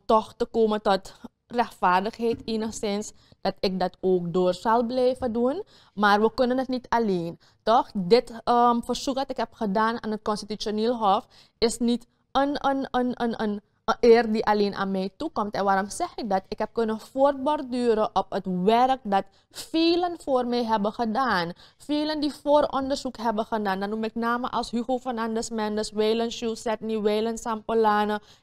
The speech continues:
Jack Menke, een, ehm, een, ehm, meneer Boksteen.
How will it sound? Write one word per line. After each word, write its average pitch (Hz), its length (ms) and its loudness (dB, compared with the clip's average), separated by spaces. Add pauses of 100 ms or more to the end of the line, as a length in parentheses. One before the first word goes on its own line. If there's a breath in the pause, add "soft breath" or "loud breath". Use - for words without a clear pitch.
(140)
Jack 220 240 4
Menke, 220 760 0 (220 loud breath)
een, 196 220 2
ehm, 180 300 2
een, 180 220 -2
ehm, 175 120 -2
meneer 175 380 -2
Boksteen. 226 800 2